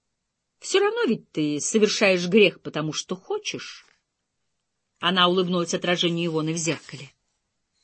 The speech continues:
«Зачем людям психотерапевты?» весело подумала она. «Надо просто чаще ходить в парикмахерскую. Ничего странного. Но тут всегда толпы». Да, она правильно решила. Парикмахерша всегда помогает.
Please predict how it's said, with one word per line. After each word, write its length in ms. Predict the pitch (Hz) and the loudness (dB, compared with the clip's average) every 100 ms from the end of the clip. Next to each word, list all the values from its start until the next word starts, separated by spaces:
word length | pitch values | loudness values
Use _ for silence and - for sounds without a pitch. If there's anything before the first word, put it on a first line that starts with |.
| _ - | _ -10
«Зачем 440 | 147 143 - 202 | -4 -2 0 2
людям 300 | 233 240 247 - _ _ | 4 4 2 -4 _ _
психотерапевты?» 840 | - - - 226 240 240 233 - 220 | -6 -2 -2 0 0 2 0 0 2
весело 280 | 226 226 214 | 2 2 0
подумала 440 | 214 208 208 208 | 0 0 0 2
она. 200 | 208 208 - - | 0 -2 -6 -12
«Надо 180 | - 165 | -6 -4
просто 300 | - 143 156 | -4 -4 -4
чаще 380 | - 160 240 330 | -2 -2 0 -2
ходить 320 | 180 147 143 | -4 -4 -6
в 20 | |
парикмахерскую. 800 | 139 135 147 175 233 - - 247 - _ _ _ - | -6 -6 -4 -6 -8 -12 -8 -8 -8 _ _ _ -6
Ничего 340 | 170 - 170 | -4 -2 -2
странного. 560 | 156 - 151 156 190 226 _ _ _ _ _ _ _ | -4 -2 -2 -2 -4 -8 _ _ _ _ _ _ _
Но 120 | 170 165 | -6 -6
тут 160 | 135 | -8
всегда 340 | - 147 139 117 | -8 -8 -8 -10
толпы». 540 | - 170 254 - - _ _ _ _ _ _ _ _ _ _ _ | -6 -4 -4 -8 -18 _ _ _ _ _ _ _ _ _ _ _
Да, 360 | 233 330 277 131 | 2 4 4 0
она 320 | 147 160 156 - | 0 -2 -2 -2
правильно 420 | 262 262 123 123 | 0 0 -4 -8
решила. 440 | 120 - 139 127 - - - - | -6 -6 -4 -6 -8 -18 -20 0
Парикмахерша 640 | 262 262 294 269 247 - 269 | 2 4 4 2 0 -2 -4
всегда 480 | - 262 214 208 | -2 0 2 2
помогает. 640 | - 180 147 147 143 139 | 0 -2 -4 -4 -8 -10